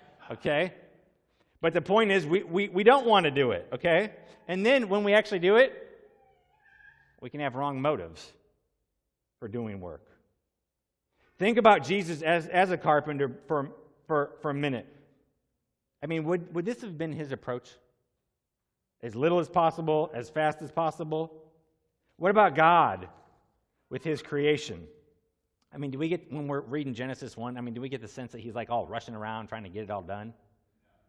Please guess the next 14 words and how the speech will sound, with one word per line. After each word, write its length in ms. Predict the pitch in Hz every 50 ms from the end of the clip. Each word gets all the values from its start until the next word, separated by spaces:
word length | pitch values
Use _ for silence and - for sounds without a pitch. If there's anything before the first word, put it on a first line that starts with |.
| _ _
No. 220 | 175 220 202 - - - - _ _ _ _ _ _ _ _ _ _ _ -
Do 100 | 143 151
we 120 | 160 175
get 140 | 160 170 170
the 100 | 165 180
idea 240 | 170 160 156 160 160
that 100 | 151 156
he's 120 | 151 147
doing 240 | 123 143 147 143 135
things, 220 | 120 143 143 117 120
like, 180 | 123 120 -
haphazardly? 800 | - 131 127 - - 139 123 117 113 143 135 104 117 120 113 110 -
Like, 140 | 104 135 135
"Oh, 140 | 170 175 180